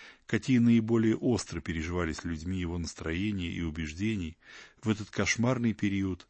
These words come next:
жидовских зверств. Один из его друзей посвятил его светлой памяти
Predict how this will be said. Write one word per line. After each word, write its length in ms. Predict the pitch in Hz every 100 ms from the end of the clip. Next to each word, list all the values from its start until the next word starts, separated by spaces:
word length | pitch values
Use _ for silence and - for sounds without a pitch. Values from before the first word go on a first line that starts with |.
| _
жидовских 720 | - 95 92 90 - - 87
зверств. 560 | 80 85 80 - - - _ _ _ _ _ - - -
Один 340 | 95 98 104
из 100 | 92
его 200 | 90 90
друзей 440 | 85 82 82 107 107
посвятил 500 | 104 - 90 - 110
его 200 | 101 87
светлой 420 | - 113 107 104
памяти 640 | 87 110 110 92 - 85